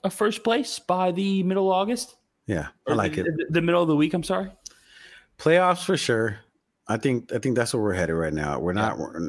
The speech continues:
Speaker 2: you know, the Sox aren't good enough to really do much more after that. But, you know, you, just like in, in, in race car driving,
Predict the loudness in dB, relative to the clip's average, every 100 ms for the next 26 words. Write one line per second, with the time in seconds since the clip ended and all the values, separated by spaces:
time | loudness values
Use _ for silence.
0 | -4 -4 -2 -4 -6 -8 -2 -2 0 0
1 | 0 0 0 -2 -2 -2 0 0 0 0
2 | 0 -4 -4 -4 -2 -2 -2 -2 -2 -2
3 | 0 -4 -4 -14 -20 -20 _ -2 0 2
4 | 0 -4 -4 -2 0 0 2 0 0 0
5 | 0 0 0 0 0 -2 0 0 0 0
6 | 0 0 -2 -4